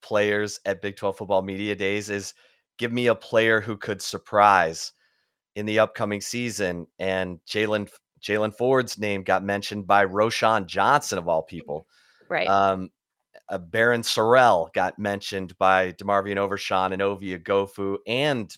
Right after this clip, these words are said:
Speaker 1: by Roschon Johnson. And then freshman offensive lineman Kelvin Banks got mentioned,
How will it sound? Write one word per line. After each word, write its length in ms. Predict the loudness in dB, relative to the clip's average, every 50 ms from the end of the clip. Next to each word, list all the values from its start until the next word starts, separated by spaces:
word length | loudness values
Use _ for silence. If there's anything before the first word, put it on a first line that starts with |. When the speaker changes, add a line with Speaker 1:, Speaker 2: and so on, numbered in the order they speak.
| _
Speaker 1:
by 140 | 0 0 0
Roschon 480 | 2 2 0 -2 -2 -4 -6 -6 -6 -4
Johnson. 560 | -4 -2 -2 -2 -4 -6 -8 -8 -8 -10 -12 _ _ _ _ _ _ _ _ _ _ -6
And 100 | -2 0
then 360 | 0 0 0 -2 -4 -8 -10 _ _
freshman 520 | -2 2 2 2 2 2 -2 -4 -2 0 2
offensive 420 | 2 0 0 -4 -6 -6 -6 -4
lineman 400 | 0 0 0 0 0 -2 -4 -6
Kelvin 400 | -6 -2 0 2 2 2 0 -2
Banks 420 | 0 0 0 0 0 -4 -8 -8
got 180 | -4 -4 -4 -2
mentioned, 520 | -2 -4 -6 -6 -6 -8 -10 -10 -10 -12